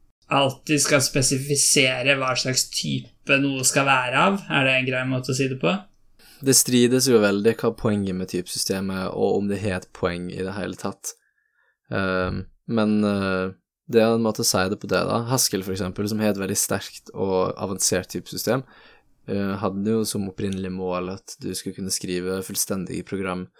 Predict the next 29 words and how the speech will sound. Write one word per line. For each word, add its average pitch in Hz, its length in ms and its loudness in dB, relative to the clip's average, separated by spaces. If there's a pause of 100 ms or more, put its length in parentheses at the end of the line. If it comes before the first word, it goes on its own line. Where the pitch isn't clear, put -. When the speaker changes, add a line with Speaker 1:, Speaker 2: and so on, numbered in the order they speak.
(480)
Speaker 2:
uten 107 360 0
å 107 60 2
måtte 98 320 -4
nevne 98 540 -2
en 92 340 -4
eneste 90 460 -2
type 90 240 -6
da, 110 160 2
der 107 180 -2
alle 95 380 -4
typene 92 720 -4
ble 98 440 -4
infera 92 680 -2
automatisk - 760 -6 (320)
av 90 260 -2
kompilatoren. 95 560 -4 (520)
Speaker 1:
Ja. 135 180 0
Speaker 2:
Så 120 180 0 (540)
det - 100 -2
er 123 80 6
ikke 123 80 4
nødvendigvis 139 380 4
et 104 100 -16
poeng 104 180 0
å 95 60 -2
skrive 92 520 -2
ned 95 460 -2
typene - 360 -6
da. 143 180 -6